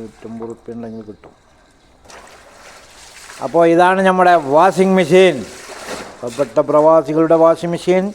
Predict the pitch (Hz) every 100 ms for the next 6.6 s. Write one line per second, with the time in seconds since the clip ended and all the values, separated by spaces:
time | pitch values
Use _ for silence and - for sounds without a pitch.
0 | - - - - - - - _ _ _
1 | 117 135 139 139 120 113 113 127 131 120
2 | 113 131 139 143 151 180 240 - - _
3 | _ _ _ - _ 110 123 127 127 123
4 | 127 135 - - 127 131 131 151 180 -
5 | _ _ - 117 120 131 123 110 117 127
6 | 123 127 131 131 139